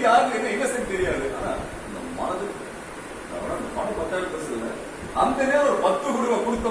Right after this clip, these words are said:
மாதிரி மன நிறைவு. யாருமே தெரியாது, என்ன கோயில் தெரியாது. பத்திரிக்கையை பார்த்தோம்னு அனுப்புறாங்க. மனம் ரொம்ப நிறைவு. அன்றையிலிருந்து அவரை தனித்து பார்க்கவில்லை, என் உடன் பிறந்த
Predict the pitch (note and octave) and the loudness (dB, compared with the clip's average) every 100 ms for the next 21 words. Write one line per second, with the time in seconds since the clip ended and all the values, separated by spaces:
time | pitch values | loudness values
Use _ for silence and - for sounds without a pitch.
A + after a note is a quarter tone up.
0 | A3+ G#3 - - - - - - - - | 2 0 2 4 6 6 6 4 2 2
1 | - - D#4 D#4+ C#4+ A#3 G3+ - - - | 6 8 8 4 2 2 2 2 -2 -8
2 | - - - - - - - C#4 C#4 - | -10 -12 -12 -12 -12 -8 0 8 8 10
3 | D4 D#4+ D4+ C4+ - - - - - - | 8 8 4 4 2 2 2 0 0 0
4 | D#4 D4+ C#4+ C#4 - D4 D4 C#4 C4 - | -2 0 2 2 6 6 8 6 2 0
5 | - - - - - - - - - - | -2 -4 -6 -10 -10 -12 -12 -12 -8 -4
6 | - - - - - - - F4+ G3+ - | -2 -4 -4 -4 -2 -2 0 0 0 0
7 | - - - - - - - - - - | 2 0 0 -6 -8 -6 -4 -4 -4 0
8 | - D3+ - - F#3 F3 D#3 C#3+ C3+ A#2+ | 0 0 -2 -2 2 2 0 -4 -4 -4
9 | - - - - - - C4+ C#4+ C#4+ C#4 | -6 -10 -10 -6 -2 2 2 2 2 2